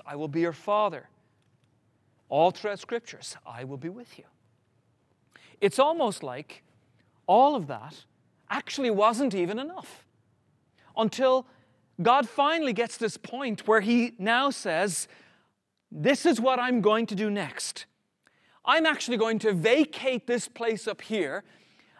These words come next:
and I've got to come down here. I must be with these people." That's Jesus. That's Christmas. That is the biggest miracle of all, fitting into the smallest package.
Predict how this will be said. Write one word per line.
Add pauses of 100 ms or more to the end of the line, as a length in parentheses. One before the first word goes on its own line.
(120)
and
I've
got
to
come
down (180)
here. (320)
I
must
be
with
these
people." (760)
That's
Jesus. (220)
That's
Christmas. (640)
That
is
the
biggest
miracle
of
all, (360)
fitting
into (160)
the
smallest
package.